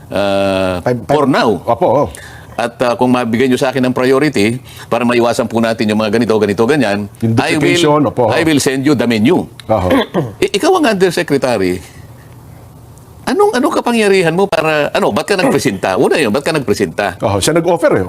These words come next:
Speaker 1: Sapagkat alam niya siguro na si Senator Soto is a contender for Senate President. Kasi
Speaker 2: Ayun.
Speaker 1: kapoproclaim lang namin eh.
Speaker 2: Mm-mm.
Speaker 1: O, paano kung tanungin ko siya? Ito yung iniiwasan niya.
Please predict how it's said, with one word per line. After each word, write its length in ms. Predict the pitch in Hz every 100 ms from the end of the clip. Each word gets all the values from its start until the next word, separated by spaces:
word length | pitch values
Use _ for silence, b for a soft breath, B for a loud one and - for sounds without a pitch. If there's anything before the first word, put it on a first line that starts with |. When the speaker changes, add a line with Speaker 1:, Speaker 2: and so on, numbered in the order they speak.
| 92
Speaker 1:
Sapagkat 480 | 170 160 190 160 131
alam 160 | 160
niya 80 | 156
siguro 380 | 143 160 180 131
na 80 | 123
si 100 | 110
Senator 380 | 107 147 143 139
Soto 540 | - 156 - 101 95
is 80 | 131
a 80 | 143
contender 480 | 127 113 127 120 120
for 160 | 107
Senate 240 | - 98 85
President. 400 | 90 104 151 139
Kasi 240 | 95 208
Speaker 2:
Ayun. 260 | 104 101 196
Speaker 1:
kapoproclaim 540 | 147 175 190 180 185
lang 160 | 180 180
namin 260 | 185 151 92
eh. 80 | 107
Speaker 2:
Mm-mm. 380 | 139 131 123 104 80 B B -
Speaker 1:
O, 80 | 131
paano 300 | 185 190 185
kung 100 | 165
tanungin 300 | 151 147 127
ko 80 | 110
siya? 160 | 107
Ito 240 | 165 208 247
yung 160 | 226
iniiwasan 440 | 190 156 143 123 98
niya. 180 | 110